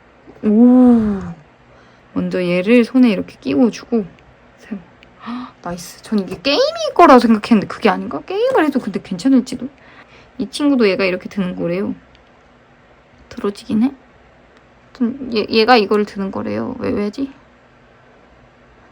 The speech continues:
그냥 넌 나뭇잎이나 들어. 여기 그냥 할래요. 나비는? 나비는 근데 여기 모양 없어요. 어디에 들어가면. 그러네. 이렇게 이런 식이지 않을까?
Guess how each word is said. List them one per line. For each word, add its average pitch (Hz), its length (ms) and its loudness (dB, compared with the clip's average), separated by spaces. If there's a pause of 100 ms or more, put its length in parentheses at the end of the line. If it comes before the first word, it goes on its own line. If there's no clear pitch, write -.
(600)
그냥 320 260 -6
넌 311 140 -2
나뭇잎이나 285 560 2
들어. 311 380 -6 (580)
여기 262 200 -6
그냥 262 260 -4
할래요. 269 520 -4 (880)
나비는? 262 680 0 (1600)
나비는 294 500 0
근데 233 160 6
여기 180 180 -2
모양 185 300 -2
없어요. 202 360 -10
어디에 247 360 -6
들어가면. 247 300 -14 (680)
그러네. 285 180 2 (420)
이렇게 - 240 -20 (140)
이런 226 200 -4
식이지 - 360 -12
않을까? 208 320 -10